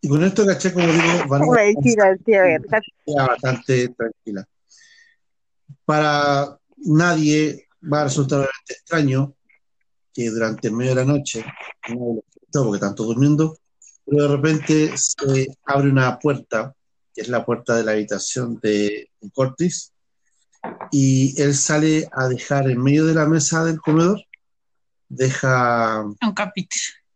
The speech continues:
Speaker 1: un
Speaker 2: Un
Speaker 1: sobrecito
Speaker 2: capítulo.
Speaker 1: de papel cerrado en direc-, con la dirección de la editorial, para que se deje a temprana hora en la mañana.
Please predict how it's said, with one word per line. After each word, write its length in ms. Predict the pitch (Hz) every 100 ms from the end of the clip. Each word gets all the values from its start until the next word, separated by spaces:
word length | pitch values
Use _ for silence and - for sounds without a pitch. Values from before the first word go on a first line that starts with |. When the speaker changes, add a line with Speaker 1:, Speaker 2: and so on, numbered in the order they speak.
| _ _ _
Speaker 1:
un 100 | 156 147
Speaker 2:
Un 40 |
Speaker 1:
sobrecito 560 | - 135 131 - - -
Speaker 2:
capítulo. 220 | 127 - -
Speaker 1:
de 140 | 110
papel 280 | - 127 120
cerrado 680 | - 113 110 117 117 113 - _ _ _ _ -
en 160 | 131
direc-, 320 | 120 120 113 -
con 200 | 120 117
la 60 | 113
dirección 520 | 113 110 - 131 127
de 100 | 123
la 120 | 113 110
editorial, 440 | 104 104 95 69 - _ _ _ _ _ _ _ _ _ _ -
para 300 | 120 113 107
que 280 | 113 107 104
se 200 | - 113
deje 240 | 110 -
a 60 | 101
temprana 460 | 107 101 107 107 107
hora 140 | 107
en 60 | 104
la 80 |
mañana. 300 | 95 98 -